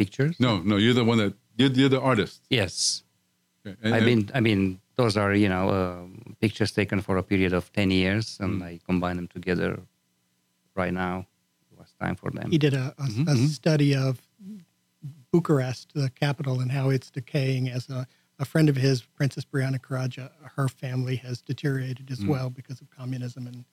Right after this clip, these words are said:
Speaker 3: and such. And so it's just the, they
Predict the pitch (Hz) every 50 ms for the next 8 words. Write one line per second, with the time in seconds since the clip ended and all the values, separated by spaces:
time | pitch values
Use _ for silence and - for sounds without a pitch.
0 | _ _ _ _ _ _ _ 135 123 113 - - 123 - _ _ _ _ _ _
1 | _ _ _ _ _ 143 135 - - 147 147 143 127 - - 127 - - _ _
2 | _ _ _ 139 131 135 131 131 131 143 139 143 135 131 131